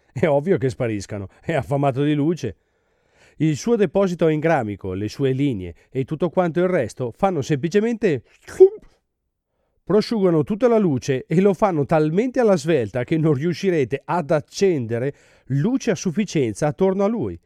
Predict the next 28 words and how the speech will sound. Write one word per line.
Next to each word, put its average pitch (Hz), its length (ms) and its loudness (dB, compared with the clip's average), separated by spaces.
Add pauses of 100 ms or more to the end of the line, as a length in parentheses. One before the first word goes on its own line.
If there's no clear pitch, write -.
(280)
e 165 180 2
aprirete 151 640 2
quelle 151 360 2
linee 127 460 -2 (120)
a 170 160 -2
cose 135 460 0
indesiderabili. 180 960 0 (880)
Perciò 143 520 0 (240)
gli 151 240 -2
chiedete 180 420 0
semplicemente 170 680 -2
di 175 100 -2
cominciare 135 440 -2
a 160 40 0
sprecare 120 420 -2
luce. 127 460 -4 (440)
Non 151 200 0
datevi 208 360 0
nemmeno 196 420 2
la 180 160 2
pena 220 300 0
di 147 160 -2
dirgli 151 380 -6
di 135 120 -4
cominciare 143 560 0
a 139 60 0
tirarsela 127 580 -2
dentro, 107 500 -2